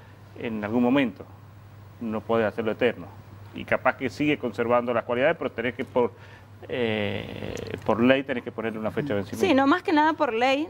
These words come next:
Speaker 2: en los productos alimenticios, eh, tenés que garantizar que tenga tanto su composición como que no genere un daño. Capaz que si se vence, no va, puede que no te genere un daño, pero esas cualidades nutricionales no va a estar cumpliendo. Entonces ya está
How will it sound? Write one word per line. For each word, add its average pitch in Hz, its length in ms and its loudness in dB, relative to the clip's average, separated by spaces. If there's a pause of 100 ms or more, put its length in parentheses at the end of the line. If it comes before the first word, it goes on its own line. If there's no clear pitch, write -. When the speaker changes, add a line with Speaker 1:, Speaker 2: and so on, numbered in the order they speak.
Speaker 2:
en 190 100 -8
los 180 100 -8
productos 226 340 2
alimenticios, 277 920 2 (140)
eh, 196 160 4
tenés 220 180 2
que 311 80 2
garantizar 233 560 0
que 180 100 -8
tenga 165 300 -4
tanto 185 240 -2
su 214 140 -4
composición 233 640 0 (180)
como 208 220 2
que 190 80 -4
no 208 100 0
genere 226 260 4
un 226 120 2
daño. 180 320 0 (380)
Capaz 254 220 2
que 311 120 -10
si 233 100 -16
se 190 240 -2
vence, 277 640 0
no 254 180 2
va, 381 100 4 (260)
puede 320 240 4
que 247 120 2
no 294 120 2
te 302 140 2
genere 254 280 4
un 262 120 2
daño, 254 320 2
pero 233 160 4
esas 285 180 -2 (160)
cualidades 240 480 4
nutricionales 277 720 2
no 254 160 4
va 262 60 4
a - 20 -4
estar 269 200 -4
cumpliendo. 202 540 -2 (280)
Entonces 196 260 -2
ya 214 80 6
está 247 340 0